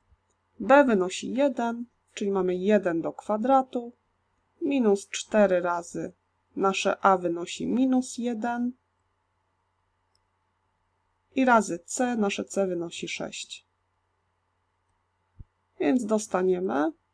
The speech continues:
jeden do kwadratu daje jeden, minus razy minus daje nam plus i cztery razy sześć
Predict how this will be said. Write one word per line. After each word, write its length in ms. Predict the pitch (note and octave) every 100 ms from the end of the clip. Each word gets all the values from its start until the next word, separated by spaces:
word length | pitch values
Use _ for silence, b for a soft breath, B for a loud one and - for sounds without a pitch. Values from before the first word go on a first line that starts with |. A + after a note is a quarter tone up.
| _ _ _ _ _ _ -
jeden 300 | C#4+ A3 F#3
do 100 | F3+
kwadratu 460 | - F#3 G3+ G3+
daje 300 | A3 B3 B3
jeden, 560 | B3 B3+ B3+ B3+ B3+ B3+ _ _ -
minus 480 | B3+ C4+ A3 G3 F3+
razy 320 | F#3 F3+ F3+
minus 460 | F#3 F3 F3 G3
daje 260 | F#3 F3 F3+
nam 220 | G3 G#3+
plus 540 | G#3+ C#4 D4 C#4+ - - _ _ _ _ _ _
i 100 | -
cztery 400 | - - C4 A#3+
razy 280 | G3 F3 -
sześć 520 | E3+ C4 C4 - -